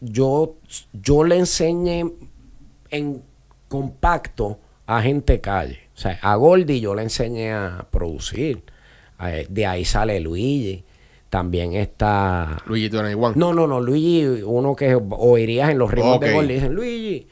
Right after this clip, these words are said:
Speaker 2: Ok,
Speaker 1: Eh,
Speaker 2: esto es
Speaker 1: eh,
Speaker 2: un
Speaker 1: eh,
Speaker 2: poquito
Speaker 1: oh,
Speaker 2: más para
Speaker 1: eh,
Speaker 2: atrás.
Speaker 1: exacto. De ahí salen los, eh, sale Blas.
Speaker 2: D J Blas.
Speaker 1: Nelson, eh, f-, era fiebrú y pegó a
Speaker 2: ¿Tú estás antes que Nelson?
Speaker 1: Sí, este,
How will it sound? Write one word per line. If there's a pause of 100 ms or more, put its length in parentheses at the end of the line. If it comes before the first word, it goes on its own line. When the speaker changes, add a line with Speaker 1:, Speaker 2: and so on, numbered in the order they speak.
(260)
Speaker 2:
Ok,
Speaker 1:
Eh, (120)
Speaker 2:
esto
es
Speaker 1:
eh,
Speaker 2:
un
Speaker 1:
eh,
Speaker 2:
poquito
Speaker 1:
oh,
Speaker 2:
más
para
Speaker 1:
eh,
Speaker 2:
atrás.
Speaker 1:
exacto. (240)
De
ahí
salen
los, (100)
eh,
sale
Blas. (460)
Speaker 2:
D
J
Blas.
Speaker 1:
Nelson,
eh,
f-,
era
fiebrú
y
pegó
a
Speaker 2:
¿Tú
estás
antes
que
Nelson? (320)
Speaker 1:
Sí,
este,